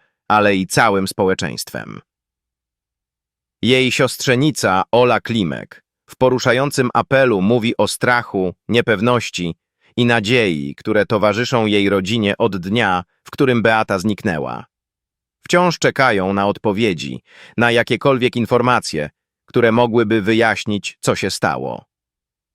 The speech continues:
Słowa „Nie martw się, ciociu, nie poddamy się nigdy”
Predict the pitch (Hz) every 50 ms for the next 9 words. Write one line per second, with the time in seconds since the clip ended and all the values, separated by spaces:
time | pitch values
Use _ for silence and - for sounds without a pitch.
0 | _ _ _ - - - 123 131 131 127 113 117 110 107 101 - _ _ _ _
1 | _ - 95 113 131 147 151 143 127 98 85 78 - - - 117 92 - 127 113
2 | 107 - - 120 113 117 120 - 127 113 104 98 131 131 131 131 127 113 - 127
3 | 113 113 123 127 110 87 82 85 80 78 76